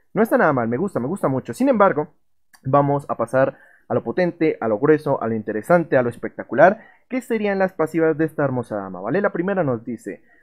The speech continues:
aumenta la defensa en un más doscientos por ciento cuando la vida está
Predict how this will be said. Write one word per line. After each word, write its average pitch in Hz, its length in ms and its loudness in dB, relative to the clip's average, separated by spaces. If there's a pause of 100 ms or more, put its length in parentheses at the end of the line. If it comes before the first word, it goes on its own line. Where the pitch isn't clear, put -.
(120)
aumenta 220 360 2
la 240 80 2
defensa 202 340 -4
en 190 80 -4
un 185 80 -6
más 175 160 -2
doscientos 160 400 -8
por 160 180 -6
ciento 156 320 -8
cuando 202 300 -4
la 180 100 0
vida 170 240 -2
está 165 380 -2